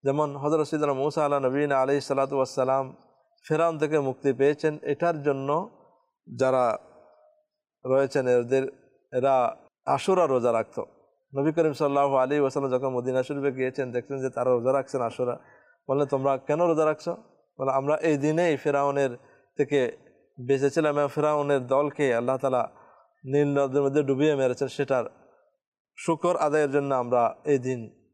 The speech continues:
রোজা রাখি।" তখন রাসূল পাক সাল্লাল্লাহু আলাইহি ওয়াসাল্লাম ইরশাদ করলেন যে শুকর আদায়ের কত-, ক্ষেত্রে, অর্থাৎ মুসা আলাইহিস সালাম যে বিজয় লাভ করেছে, সেটা শুকর আদায়ের ক্ষেত্রে তোমাদের চেয়ে, অর্থাৎ ইহুদিদের চেয়ে এটা আমরা হকদার বেশি।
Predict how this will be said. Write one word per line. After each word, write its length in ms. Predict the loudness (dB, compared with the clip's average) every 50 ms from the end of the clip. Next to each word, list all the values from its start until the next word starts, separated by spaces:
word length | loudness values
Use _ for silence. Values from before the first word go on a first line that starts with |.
| _ _ -4
রোজা 260 | -4 -2 0 0 0
রাখি।" 240 | 0 -2 -6 -10 -18 -20 _ _ _ _ _ _ _ _ _ _ _ _ _ _ _
তখন 180 | -2 -2 0
রাসূল 260 | 0 0 0 0 0 0
পাক 140 | 0 0
সাল্লাল্লাহু 400 | 0 -2 0 0 0 0 2 2
আলাইহি 260 | 0 0 0 0 0 0
ওয়াসাল্লাম 540 | -2 -2 -2 -2 -2 0 0 -2 -2 -4 -10 _ -14
ইরশাদ 280 | -10 -4 -2 -2 -2 0 0
করলেন 380 | 0 2 2 0 0 -2 -4 -10 -18 -20 _ _ _ _ _ _ _
যে 120 | -2 0
শুকর 380 | 0 0 -2 -2 0 0 0 2
আদায়ের 480 | 2 0 0 2 2 2 2 2 0
কত-, 340 | 0 -2 -4 -4 -6 -12 -14
ক্ষেত্রে, 340 | -6 -4 -4 -2 0 0 0
অর্থাৎ 280 | 0 2 0 0 0 0
মুসা 280 | -2 -4 -2 -2 0
আলাইহিস 160 | 0 0 0
সালাম 180 | 0 -2 -2 0
যে 340 | 0 2 2 2 0 0 -4 -8 _ _ _ _ _ _ -6
বিজয় 340 | -2 -2 2 2 2 2 2
লাভ 200 | 0 0 -2 0
করেছে, 340 | 0 -2 -2 -2 -4 -6 -6
সেটা 400 | -4 -4 -2 0 0 0 0 -2 -6 -12 -14
শুকর 300 | -4 -4 -2 0 2 2
আদায়ের 320 | 2 2 2 2 2 2
ক্ষেত্রে 500 | 2 0 -2 0 0 2 2 2 2 0 -4 -10 _ _ _ _ _ -2
তোমাদের 420 | 0 0 2 2 2 2 2 0
চেয়ে, 240 | 0 0 0 2 2
অর্থাৎ 320 | 2 2 0 -2 -4 -2 -2
ইহুদিদের 540 | -2 0 0 2 2 2 2 2 0 0
চেয়ে 380 | 0 -2 -2 0 0 0 0 -2 -6 -14 -20 -14 -8
এটা 160 | -4 -4 -4
আমরা 200 | -2 -2 -2 -2
হকদার 400 | -2 -2 -4 -2 -2 -4 -4 -4
বেশি। 240 | -6 -12 -18 -20